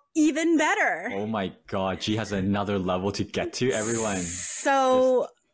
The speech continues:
Speaker 1: I don't know if it's
Speaker 2: Um, that's exciting.
Speaker 1: necessarily attributed to that, 'cause I have, like, drank a little bit, but I haven't gone, like,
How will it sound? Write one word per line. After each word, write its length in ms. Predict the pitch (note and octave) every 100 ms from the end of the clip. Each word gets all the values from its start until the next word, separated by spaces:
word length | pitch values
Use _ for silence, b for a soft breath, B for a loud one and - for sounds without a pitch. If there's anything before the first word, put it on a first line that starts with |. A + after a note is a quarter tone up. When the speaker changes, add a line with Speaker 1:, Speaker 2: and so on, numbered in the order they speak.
| _ -
Speaker 1:
I 180 | A#3+
don't 140 | D#4 D#4
know 160 | C#4
if 100 | C#4+
it's 460 | A#3+ - - - -
Speaker 2:
Um, 60 | - -
that's 180 | A2
exciting. 280 | D#3+ - A#3+
Speaker 1:
necessarily 540 | A#3+ A#3 A#3 A#3 A3+ G#3+
attributed 440 | - G3+ A#3 C4+
to 140 | C4+
that, 220 | C4+ C4+ -
'cause 100 | D4+
I 60 |
have, 260 | E4 A#4+ C4
like, 240 | G#3+ F#3
drank 220 | G#3 G3+
a 40 | F3
little 220 | F#3 D#3+
bit, 120 | -
but 100 | E3+
I 40 | G3
haven't 280 | B3 C4 G3
gone, 280 | F#3+ F#3 D3
like, 320 | G2+ -